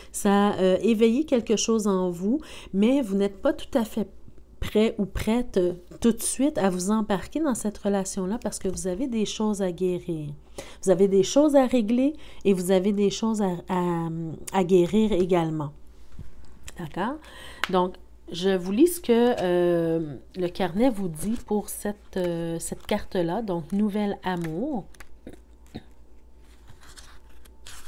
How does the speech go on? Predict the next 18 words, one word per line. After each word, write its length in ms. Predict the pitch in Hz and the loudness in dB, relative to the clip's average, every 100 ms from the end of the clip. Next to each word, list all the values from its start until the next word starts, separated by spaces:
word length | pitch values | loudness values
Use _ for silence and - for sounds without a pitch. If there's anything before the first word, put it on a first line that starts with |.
| - - - - - - - - - | -14 -14 -14 -14 -14 -14 -14 -14 -6
Donc, 180 | 185 185 - | -4 -2 2
elle 200 | 311 311 | 4 4
vous 140 | 214 | 2
dit, « 340 | 165 180 233 240 | 0 0 0 4
Les 300 | 208 214 220 | 6 6 4
anges 260 | 330 339 | 2 2
de 100 | 202 | 4
l'amour 520 | 196 190 185 220 247 214 | 4 4 4 4 4 2
vous 260 | 180 180 | -2 0
envoient 380 | 196 180 185 240 | 2 0 0 -2
cette 340 | - 190 - | 0 -2 -4
carte 320 | - 226 - - | -2 -2 -2 0
comme 220 | 208 196 | 2 4
un 160 | 185 | 4
vœu 240 | 170 208 233 | 2 0 2
de 80 | 185 | 2
la 160 | 165 | 2
Saint-Valentin 960 | - - 233 220 208 180 165 - 175 | -2 0 2 2 0 0 -4 -6 -4